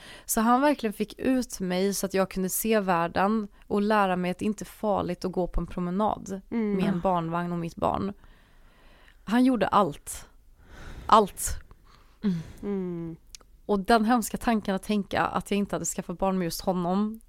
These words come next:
Speaker 3: Mm.
Speaker 1: det är verkligen så här, man blir typ rädd för att han gjorde allting för mig. Och till slut så tog han även ledigt ett helt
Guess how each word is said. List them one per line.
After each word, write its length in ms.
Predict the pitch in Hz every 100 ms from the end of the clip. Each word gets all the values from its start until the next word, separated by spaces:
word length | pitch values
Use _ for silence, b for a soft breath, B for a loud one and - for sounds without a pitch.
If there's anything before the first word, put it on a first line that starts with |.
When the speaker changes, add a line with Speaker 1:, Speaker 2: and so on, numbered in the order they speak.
| -
Speaker 3:
Mm. 300 | 220 202 202
Speaker 1:
det 200 | 190 208
är 60 | 214
verkligen 380 | 240 226 208 196
så 100 | 190
här, 180 | 165 165
man 200 | 190 190
blir 120 | 220
typ 200 | - 165
rädd 460 | - 156 165 165 -
för 180 | - 190
att 320 | 180 180 - b b -
han 180 | 214
gjorde 200 | 220 196
allting 380 | - 196 185 175
för 140 | - 175
mig. 280 | 170 202 B B B
Och 300 | B - 202
till 100 | 214
slut 340 | - 220 233 -
så 100 | 220
tog 260 | 220 202
han 120 | 196
även 480 | 196 185 170 180 180
ledigt 460 | 202 208 175 175 185
ett 140 | - -
helt 280 | 175 170